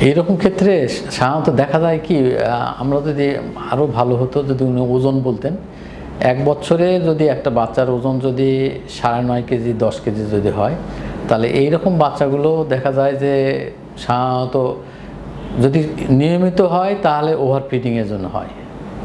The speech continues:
যা খাবার দরকার তার তুলনায় বেশি যদি দিই, আমরা যদি এক্সপেকটেশন মনে করি যে বাচ্চার খাওয়া কম হয়ে গেছে, কিন্তু বাচ্চার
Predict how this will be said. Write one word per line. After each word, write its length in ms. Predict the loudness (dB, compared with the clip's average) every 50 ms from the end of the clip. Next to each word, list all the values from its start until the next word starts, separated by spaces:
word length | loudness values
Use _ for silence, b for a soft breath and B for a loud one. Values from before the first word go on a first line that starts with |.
| -4 0 2
যা 220 | 4 4 2 2 0 0
খাবার 340 | 0 2 2 2 2 2
দরকার 340 | 2 2 2 2 0 0 0 2 2
তার 120 | 0 0 0 0
তুলনায় 240 | 0 0 2 2 2
বেশি 300 | 4 2 2 2 2 2
যদি 240 | 2 2 2 2
দিই, 280 | 2 2 2 4 4 4
আমরা 240 | 2 2 2 2 0
যদি 200 | 0 0 2 2
এক্সপেকটেশন 580 | 0 0 0 -2 -2 -2 0 -2 -2 -2 0
মনে 280 | 0 2 2 2 2 0
করি 180 | 0 0 0 0
যে 120 | 0 2
বাচ্চার 300 | 2 0 2 0 -2 -2
খাওয়া 240 | 0 0 -2 -2 0 0
কম 200 | 0 0 2 2
হয়ে 220 | 2 2 2 0
গেছে, 260 | 0 -2 -2 -2 -4 -6 -6 B B B B B B B B B B B
কিন্তু 180 | 2 4 4 6
বাচ্চার 360 | 4 4 4 4 2 0 0